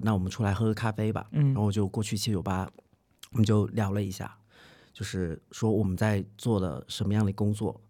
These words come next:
Speaker 1: 然后我们觉得什么样的年轻艺术家其实是我们在观察的。因为我觉得其实我们最重要的就是要发掘，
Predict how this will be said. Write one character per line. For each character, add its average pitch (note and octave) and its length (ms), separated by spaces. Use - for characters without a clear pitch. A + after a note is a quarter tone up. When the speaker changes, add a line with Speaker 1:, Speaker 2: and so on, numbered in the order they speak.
Speaker 1:
然 F#2 120
后 G#2 220
我 A2+ 140
们 F#2 160
觉 G2 160
得 G#2 100
什 G2+ 140
么 G2 80
样 G#2+ 120
的 G2+ 120
年 F#2 160
轻 G#2+ 160
艺 G2+ 40
术 G2+ 120
家 G2 240
其 F#2+ 160
实 F#2 260
是 G2+ 180
我 F2+ 140
们 F2 80
在 G2 140
观 A2+ 240
察 - 240
的。 - 120
因 - 60
为 B2 80
我 A2 40
觉 G2+ 160
得 G2 300
其 - 140
实 A2 400
我 B2 120
们 G2 220
最 C#3 160
重 C3 220
要 A#2 160
的 F#2 60
就 G2+ 100
是 G2+ 160
要 G2 120
发 A#2 240
掘， B1+ 320